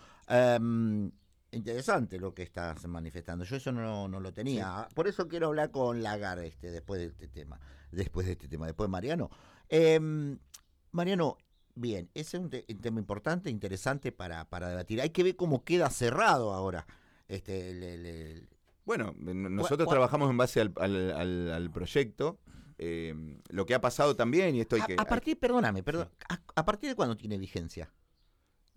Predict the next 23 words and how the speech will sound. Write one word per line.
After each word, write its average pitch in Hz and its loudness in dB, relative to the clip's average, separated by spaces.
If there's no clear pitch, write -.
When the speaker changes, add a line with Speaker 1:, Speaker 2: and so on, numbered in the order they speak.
Speaker 2:
No, 110 -4
no 113 0
recuerdo 139 2
si 120 -8
estaba 117 0
estipulado 101 -4
en 95 -4
el, 87 -8
en 85 -12
el 85 -12
proyecto, 92 -10
si - -10
era 90 -2
a 85 -6
partir 90 -8
Speaker 1:
Porque 92 4
Speaker 2:
ahora 92 -2
de, 90 -2
Speaker 1:
sale, 156 0
Speaker 2:
de 123 2
diciembre. 117 0
Speaker 1:
sale 139 6
Speaker 2:
Más, 185 4